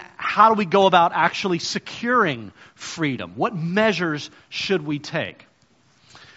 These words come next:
You know, when we think about freedom, we, we all automatically have to ask all kinds of questions. What does human freedom look like? You know, is human freedom life without limits?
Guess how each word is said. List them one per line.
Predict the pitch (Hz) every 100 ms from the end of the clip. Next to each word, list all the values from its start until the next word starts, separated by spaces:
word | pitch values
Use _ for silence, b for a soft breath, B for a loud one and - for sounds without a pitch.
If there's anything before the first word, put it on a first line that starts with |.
| b b b b b _ _ _
You | 175
know, | 196
when | 202
we | 208
think | - 254
about | 220 196
freedom, | 185 - 294 285 156 151 202 B
we, | 180 214
we | 214 202 208
all | 220 233 262 262
automatically | 226 233 240 233 254 240 220
have | 175 196 -
to | 202
ask | 170 175 -
all | 180
kinds | 180 - 185 185 165
of | 175
questions. | - 233 185 - 104 -
What | 165
does | 247 -
human | - 208 220
freedom | - 180 156 156 185 b b b
look | 185 302 -
like? | 135 87 - - _ _ b b b
You | 175
know, |
is | 208 214
human | - 254 285 262
freedom | - - 285 202 165 185 B
life | - 185 214 214 - b
without | 160 196 208 208 233
limits? | 254 127 - - -